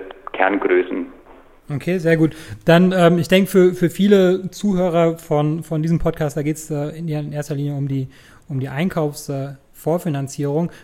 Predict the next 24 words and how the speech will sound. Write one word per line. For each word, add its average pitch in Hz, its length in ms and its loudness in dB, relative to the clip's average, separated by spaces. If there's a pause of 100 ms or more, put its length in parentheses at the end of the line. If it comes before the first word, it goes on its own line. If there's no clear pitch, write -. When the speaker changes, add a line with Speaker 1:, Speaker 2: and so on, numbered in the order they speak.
Speaker 2:
Das 135 200 -8
heißt, 156 260 0
äh, 165 240 -2
kannst 170 200 -4
du 196 40 -2
mal 175 60 0
ein 160 80 0
bisschen 160 440 -4
beschreiben, 160 600 -2 (540)
wie 165 280 -2
das 156 440 0 (160)
in 151 120 -2
etwa 147 600 -2 (140)
ablaufen 135 540 -4
würde? 123 240 -4
Also 120 180 -8
wenn 127 140 -6
ich 131 120 -8
jetzt 135 200 -12
ein 147 80 -8
Amazon-Händler 135 640 -4
bin 220 300 0 (300)
und, 147 320 -2
äh, 139 220 0